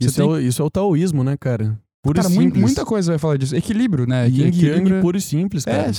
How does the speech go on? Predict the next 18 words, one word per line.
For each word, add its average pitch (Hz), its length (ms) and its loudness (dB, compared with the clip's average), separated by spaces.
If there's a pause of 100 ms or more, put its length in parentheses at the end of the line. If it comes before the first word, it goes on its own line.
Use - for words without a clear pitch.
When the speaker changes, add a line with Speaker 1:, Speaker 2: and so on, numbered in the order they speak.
Speaker 1:
cara, 220 240 -4
nem 165 360 0
mais 247 580 2
nem 302 160 -2
menos. 226 460 0
Então, 127 180 -4
tipo, 120 460 -2
ele, 131 260 0
ele, 185 320 0
ele 220 140 0
menciona 247 480 0
várias 175 320 0
virtudes, 143 280 -2
a 135 60 0
coragem 160 560 0
é - 40 2
uma 123 140 0
delas. 117 380 -2